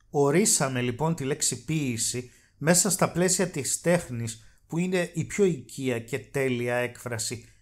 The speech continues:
της πνευματικής δύναμης του ανθρώπου.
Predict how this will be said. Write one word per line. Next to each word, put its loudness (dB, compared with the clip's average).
της -2
πνευματικής -4
δύναμης 0
του -4
ανθρώπου. -4